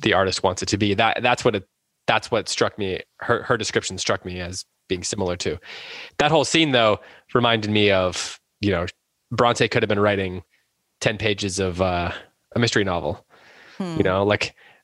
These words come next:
Speaker 1: uh, like a Ross Macdonald novel or something like that from the, from the forties, where the detective is,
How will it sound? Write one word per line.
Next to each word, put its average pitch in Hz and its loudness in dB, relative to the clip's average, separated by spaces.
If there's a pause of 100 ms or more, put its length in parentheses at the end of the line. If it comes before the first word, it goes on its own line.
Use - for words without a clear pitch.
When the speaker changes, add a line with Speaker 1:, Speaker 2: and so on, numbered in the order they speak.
Speaker 1:
uh, 92 0 (480)
like 98 -4
a 82 -4 (500)
Ross 113 2
Macdonald 107 0
novel 101 2
or 101 0
something 107 -4
like 101 -4
that 101 0
from 107 -2
the, 95 0
from - -4
the 107 2
forties, 113 2
where 104 0
the 107 0
detective 107 -2
is, 101 -4